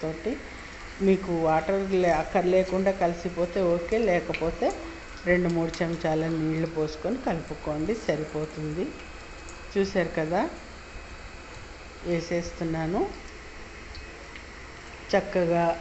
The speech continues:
రెండు రోజులైనా కూడా క్రిస్పీగా ఉంటాయండి. మనం చేసే విధానంలో ఉంటుంది. ఎక్కువ నీళ్లు పోసేయకూడదు. ఎక్కువ నీళ్లు పోయకుండా లైట్గా పోసుకొని, కొంచెం వేడి నూనె పోసుకొని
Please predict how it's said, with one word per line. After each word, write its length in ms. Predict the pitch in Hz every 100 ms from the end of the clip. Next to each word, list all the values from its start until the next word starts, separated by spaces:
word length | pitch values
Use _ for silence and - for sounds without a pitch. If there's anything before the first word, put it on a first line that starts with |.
| 190
రెండు 360 | 180 185 185
రోజులైనా 720 | 190 180 175 175 170 170 170
కూడా 460 | 170 - 165 180 285 - - - - - -
క్రిస్పీగా 680 | 175 - - 190 190 202
ఉంటాయండి. 680 | 190 175 180 170 170 170 240
మనం 320 | 226 202 196 -
చేసే 280 | 165 165 208
విధానంలో 760 | 185 165 175 180 185 196 208 196
ఉంటుంది. 520 | 170 - 170 180 269 - - - - -
ఎక్కువ 300 | 175 - 226
నీళ్లు 360 | 208 190 190 202
పోసేయకూడదు. 880 | 180 170 - 170 170 156 156 190 277 - - - -
ఎక్కువ 280 | 170 165 185
నీళ్లు 360 | 175 170 165 170
పోయకుండా 800 | 170 156 156 156 156 160 214 311 - - - - -
లైట్గా 520 | 151 160 160 165 170 180
పోసుకొని, 680 | 165 143 - 165 190 320
కొంచెం 460 | - 262 170 170 165
వేడి 320 | 160 160 175
నూనె 300 | 185 170 170
పోసుకొని 600 | 165 147 147 - 175 277